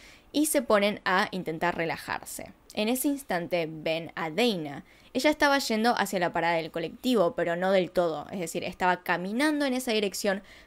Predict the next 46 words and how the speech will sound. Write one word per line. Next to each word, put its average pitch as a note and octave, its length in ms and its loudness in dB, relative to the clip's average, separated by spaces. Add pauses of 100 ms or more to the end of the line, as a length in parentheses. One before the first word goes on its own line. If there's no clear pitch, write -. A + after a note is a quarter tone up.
pero D4 160 6
mientras G#3 440 2
hacía D#3+ 460 -4
dedo, E3 400 2
es G3 100 -4
decir, F3+ 280 -4
estaba F#3+ 300 -2
esperando A#3 500 2
que F#3 80 -4
alguien E3+ 320 -2
la E3 180 -2
levante D#3 460 -4
con D#3+ 320 -10
el D#3+ 180 -6
auto. - 540 -2 (360)
Alguna B3+ 560 4
persona C4+ 400 0
que A#3 120 -8
quisiera A3 320 2
llevarla E3+ 480 0
hasta - 340 -8
su - 160 -12
casa. - 460 -6 (380)
Para D#4 180 6
la C#4+ 120 4
época B3+ 320 6
realmente G3 440 2
no G3 80 0
era F#3 160 4
tan F3 260 -8
raro, F#3+ 380 4
lo F#3 160 0
que F#3+ 80 -2
sí G#3+ 140 0
era A3 120 4
raro G#3 220 2
es A#3 100 -2
que F#3+ 140 -4
una F#3 160 -8
chica G3 240 0
de F#3 80 4
catorce D#3 440 -6
años F#3+ 320 0
estuviera F#3 360 -4
haciendo F#3 280 -4
eso, G#3+ 320 0